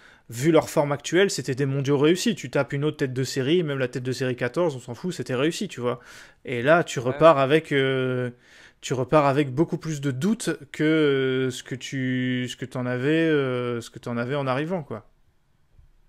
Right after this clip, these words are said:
Speaker 2: En fait, ce qui est un peu dur, c'est que huitième de finale, c'est, j'ai envie de dire, pas une,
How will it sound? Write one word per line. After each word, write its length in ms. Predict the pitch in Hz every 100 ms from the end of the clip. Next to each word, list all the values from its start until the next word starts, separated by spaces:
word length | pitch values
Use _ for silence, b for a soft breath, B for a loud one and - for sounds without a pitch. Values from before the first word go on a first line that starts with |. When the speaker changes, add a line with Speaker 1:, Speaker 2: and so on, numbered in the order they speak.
| _ - 120
Speaker 2:
En 100 | 123
fait, 220 | 170 175
ce 140 | - -
qui 200 | - 131
est 160 | 123
un 120 | 123 123
peu 460 | 120 139 131 123
dur, 240 | 120 143 160
c'est 160 | - 123
que 260 | - 113
huitième 380 | 113 131 - 135
de 100 | 131
finale, 340 | 127 139 147 147
c'est, 260 | - 113 - _ _ _ - _ _ _ _ _ _
j'ai 120 | 123
envie 240 | 117 123
de 40 | 120
dire, 220 | 151 - -
pas 120 | 131
une, 120 | 127